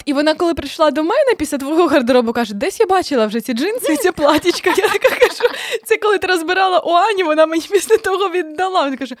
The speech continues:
«Ну хорошо, на тобі вони сидять краще». Я вже думаю, що якщо вона піде далі в інші гардероби по другому колу, вона, в принципі, знайде ті самі речі, просто в іншій послідовності.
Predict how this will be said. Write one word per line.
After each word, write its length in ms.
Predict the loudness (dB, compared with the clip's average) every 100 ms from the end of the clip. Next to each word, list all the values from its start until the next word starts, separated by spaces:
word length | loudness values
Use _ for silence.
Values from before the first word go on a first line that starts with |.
| _
«Ну 120 | -8 -4
хорошо, 260 | -4 -2
на 60 | -4
тобі 180 | -2 -2
вони 200 | -2 -2
сидять 280 | -2 -2 -2
краще». 760 | 0 2 2 0 -4 -10 -12 -16 -10 -8
Я 140 | 0 0
вже 180 | 2 -2
думаю, 240 | -2 -4
що 100 | -6
якщо 240 | -6 -6 -6
вона 200 | -6 -6
піде 400 | -4 0 0 2
далі 500 | 0 0 -2 -2 -4
в 200 | -4 -10
інші 380 | -6 -4 -4 -4
гардероби 420 | -4 -4 -4 -4
по 100 | -6
другому 400 | -6 -4 -2 -2
колу, 340 | 0 2 2 0
вона, 180 | -4
в 40 | -4
принципі, 360 | -6 -6 -8
знайде 260 | -4 -4 -4
ті 160 | -6 -4
самі 260 | 0 0
речі, 280 | 0 -4 -8 -10
просто 140 | -10
в 60 | -8
іншій 180 | -8 -10
послідовності. 760 | -12 -8 -6 -6 -8 -16 -20